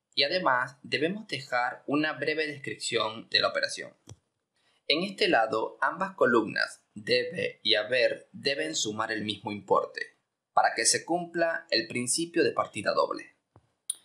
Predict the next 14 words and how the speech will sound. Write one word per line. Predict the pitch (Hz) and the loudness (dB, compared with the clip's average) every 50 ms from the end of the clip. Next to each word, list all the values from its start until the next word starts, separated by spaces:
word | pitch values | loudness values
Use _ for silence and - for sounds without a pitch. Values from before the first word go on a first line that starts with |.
| _ _ _ | _ _ _
Bueno, | - - 135 151 165 170 | 0 2 4 4 4 2
con | 170 170 160 170 | 2 2 2 2
esto | 190 190 - - 233 - | 0 -2 0 -2 -2 0
claro, | - - 120 113 113 117 117 120 117 - - | 2 4 4 4 4 2 2 0 0 -2 -4
vamos | - 113 - 127 127 139 143 139 135 - - | -4 0 0 0 2 0 -4 -6 -8 -6 -2
a | - 110 | 0 0
iniciar. | 101 98 104 - 85 - - - - _ _ _ _ _ _ _ | 0 0 -2 -2 -2 0 -2 -2 -4 _ _ _ _ _ _ _
Tenemos | - 131 156 175 196 208 - | 0 2 2 2 0 0 0
que | - 127 | 2 2
los | 110 110 110 - - | 2 2 0 -2 -6
hermanos | - 110 107 110 123 139 143 151 147 - | -6 -4 0 0 0 0 -2 -4 0 2
Rojas, | 120 110 - - - - - - - _ _ | 2 2 2 0 -6 -8 -8 -12 -16 _ _
en | - 113 104 - - | -2 -2 -2 0 0
fecha | - 127 120 - - 117 | 0 2 2 2 2 4